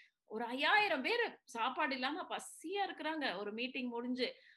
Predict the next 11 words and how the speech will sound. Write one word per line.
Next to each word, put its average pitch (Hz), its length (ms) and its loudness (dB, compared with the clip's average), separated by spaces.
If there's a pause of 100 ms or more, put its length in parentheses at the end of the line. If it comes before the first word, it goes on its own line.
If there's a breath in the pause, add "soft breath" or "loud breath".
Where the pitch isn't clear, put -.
(160 loud breath)
அவங்களுக்கு 302 420 0
வந்து, 294 360 4
"போங்க, 302 520 2
நீங்க 247 200 -4
போய் 277 220 2
எப்படியா 262 220 4
சாப்பாடு 269 580 2
வாங்கி 254 400 0
சாப்பிட்டுக்கோங்க" 247 480 -2
அப்படின்னு 311 480 -6
சொல்லல. 254 320 -2